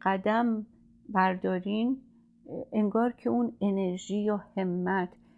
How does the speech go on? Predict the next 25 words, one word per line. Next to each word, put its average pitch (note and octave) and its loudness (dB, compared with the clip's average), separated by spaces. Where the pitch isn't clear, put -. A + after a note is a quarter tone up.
یا G3+ 2
میل G3+ 2
به G3 2
کار G#3 0
درست G3+ 0
رو C4+ 2
ندارین. A#3 2
این F4 4
یه F4 10
مثال A#3 4
ساده F#3 -2
از G3 -2
عملکرد F3 -2
ذهن G3+ 4
نیمه F3+ 2
آگاهه B3 0
و F#3+ 2
احاطه F#3+ -2
و F3 -4
تسلط F#3+ -4
اون A#3 -2
بر F3+ -2
ذهن A3+ -2
خودآگاه E3+ -6
ما. F3+ -16